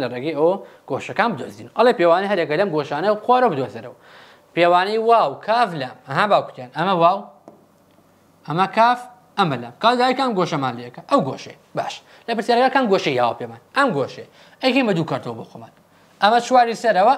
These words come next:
ئەوە چواری خوارەوە. باشە؟ ئەوە چواری سەرەوە، ئەوە چواری خوارەوە.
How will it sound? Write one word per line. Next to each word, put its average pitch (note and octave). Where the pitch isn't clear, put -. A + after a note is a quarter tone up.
ئەوە C#4+
چواری C#3+
خوارەوە. -
باشە؟ A3+
ئەوە A#3
چواری D#3+
سەرەوە، C#3
ئەوە C#4+
چواری C3
خوارەوە. B2